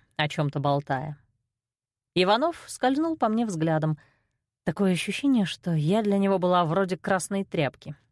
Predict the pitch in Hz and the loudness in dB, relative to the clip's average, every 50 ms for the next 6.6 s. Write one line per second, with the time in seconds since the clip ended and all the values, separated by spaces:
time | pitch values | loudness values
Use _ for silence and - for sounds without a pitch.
0 | _ _ _ _ _ _ _ _ _ _ _ - 156 175 180 196 - - - 339 | _ _ _ _ _ _ _ _ _ _ _ -6 -2 0 0 0 0 -2 0 0
1 | 339 285 269 277 294 294 285 294 - - 175 143 - 165 151 147 156 160 - - | 2 2 2 2 0 0 -2 -4 -6 -6 -6 -4 -2 -2 -2 0 0 -2 -4 -2
2 | 240 233 170 - - 151 151 135 135 139 139 147 175 214 226 220 - - _ _ | -2 -2 -2 -2 -2 -2 -2 -2 -2 0 0 0 -2 -4 -4 -8 -10 -14 _ _
3 | _ _ - 202 233 - - 359 339 320 - 302 277 247 - - 160 151 - - | _ _ -6 -6 -4 -2 0 0 0 0 0 0 -2 -2 -2 -4 -6 -6 -4 -4
4 | 160 160 160 - - 180 160 - _ _ _ _ _ _ _ _ _ _ _ _ | -4 -4 -4 -6 -8 -12 -12 -12 _ _ _ _ _ _ _ _ _ _ _ _
5 | _ _ _ _ 165 175 202 240 285 262 233 220 247 254 254 247 240 240 - - | _ _ _ _ 0 2 2 4 2 2 2 0 2 2 2 2 2 0 0 -2
6 | 233 226 214 - 208 - - 220 180 151 135 120 | -2 -2 -2 -2 -4 -4 -4 -2 -2 -2 -2 -2